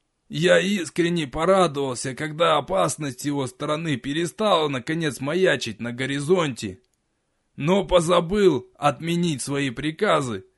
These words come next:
когда необходимость в защите отпала. Хамелеонка скрутила меня так крепко, что я больше не мог ни о чём думать и предпочёл незаметно исчезнуть,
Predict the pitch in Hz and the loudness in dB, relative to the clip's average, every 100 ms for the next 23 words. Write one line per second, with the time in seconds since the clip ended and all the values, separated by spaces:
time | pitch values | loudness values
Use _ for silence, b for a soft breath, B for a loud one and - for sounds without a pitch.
0 | _ _ - 156 156 175 156 143 127 - | _ _ -2 -2 2 2 2 0 -2 -2
1 | 151 160 160 127 113 135 123 156 123 123 | -2 -2 -2 -4 -4 -4 -2 -4 -4 -6
2 | 117 - 151 135 110 - _ _ _ _ | -6 -4 -2 -2 -6 -10 _ _ _ _
3 | _ - - 196 220 208 214 220 196 160 | _ -8 -2 2 2 2 2 2 0 -4
4 | 147 127 180 180 185 185 175 156 156 165 | -6 0 4 4 2 2 2 0 -2 -2
5 | 139 202 196 135 - 165 147 117 127 95 | 0 2 4 2 0 0 0 -2 -6 -6
6 | - _ _ - - 165 185 175 147 143 | -10 _ _ -10 0 4 6 6 2 -2
7 | 156 165 190 202 175 - 135 135 - 139 | -2 0 2 4 2 0 -4 -4 -2 -2
8 | 139 202 202 147 113 _ _ _ _ 160 | 0 0 2 0 -4 _ _ _ _ -2
9 | 160 170 143 160 139 208 180 143 131 156 | 2 0 0 -2 2 4 4 2 0 0
10 | 165 147 151 165 165 - 220 185 135 113 | 0 -2 -2 -4 -2 -2 0 2 0 -4
11 | 101 | -8